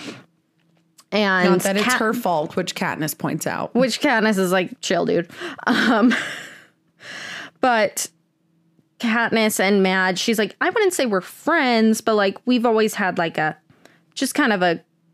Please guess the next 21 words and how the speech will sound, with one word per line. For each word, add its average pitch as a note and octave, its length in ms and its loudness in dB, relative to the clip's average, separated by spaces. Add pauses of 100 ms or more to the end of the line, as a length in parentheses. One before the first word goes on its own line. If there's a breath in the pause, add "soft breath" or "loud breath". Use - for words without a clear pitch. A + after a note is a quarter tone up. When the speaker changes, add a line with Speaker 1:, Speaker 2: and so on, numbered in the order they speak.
(720)
Speaker 1:
invisible A3 560 4
bond E3 640 0
where, F#3 180 0
like, D#3+ 260 0
they F#3+ 100 2
were F#3+ 100 4
both F#3 300 -2
quiet A3+ 520 0
and F3+ 120 2
they D#3+ 60 0
both F3+ 220 -2
didn't F#3 180 -2
have F4 220 -2
a F4 40 2
lot F#3+ 160 2
of F3+ 80 -6
friends, F3+ 340 0
so - 80 -2
they G3 80 0
just F#3 160 -2
kinda F#3+ 160 -2